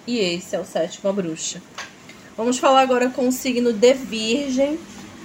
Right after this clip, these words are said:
para o mês de abril. Abril de dois mil e vinte e dois.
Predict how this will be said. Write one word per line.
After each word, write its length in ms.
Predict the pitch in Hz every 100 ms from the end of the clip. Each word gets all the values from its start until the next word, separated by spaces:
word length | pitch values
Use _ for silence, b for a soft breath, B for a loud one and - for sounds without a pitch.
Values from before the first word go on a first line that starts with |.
| -
para 240 | 240 240
o 40 | 247
mês 460 | 233 220 208 240
de 120 | 233 233
abril. 560 | 233 220 185 160 156 - - - - - - - -
Abril 440 | 233 208 220 233
de 100 | 254
dois 180 | 226 254
mil 160 | 262
e 60 | 226
vinte 300 | 226 226 -
e 40 |
dois. 640 | 226 185 147 123 - -